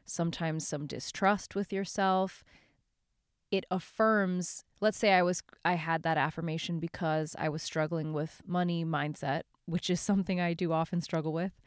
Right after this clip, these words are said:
It would be reaffirming to me that I'm not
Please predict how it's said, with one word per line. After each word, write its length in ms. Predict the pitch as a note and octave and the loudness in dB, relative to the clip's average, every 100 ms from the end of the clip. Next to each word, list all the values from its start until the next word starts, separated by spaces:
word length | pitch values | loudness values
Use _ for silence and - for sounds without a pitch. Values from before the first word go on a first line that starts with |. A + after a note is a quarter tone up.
| - - - _ _ _ _ _ _ _ _ - | -20 -20 -20 _ _ _ _ _ _ _ _ 0
It 140 | F3 | 6
would 160 | G#3 F#3+ | 6 4
be 140 | G#3+ | 2
reaffirming 960 | F#3 G#3+ G3 - F3+ G3 F#3 D#3+ E3 F3+ _ _ _ _ _ - | 2 2 0 0 2 2 2 2 -2 -4 _ _ _ _ _ -12
to 200 | - G3+ | -2 0
me 540 | F#3+ F#3+ D#3+ E3 A3+ - _ - | 2 0 -2 -2 -4 -8 _ -8
that 240 | F3 F3 | -2 2
I'm 240 | E3 E3 | 2 2
not 260 | D#3+ D#3 - | 0 0 -2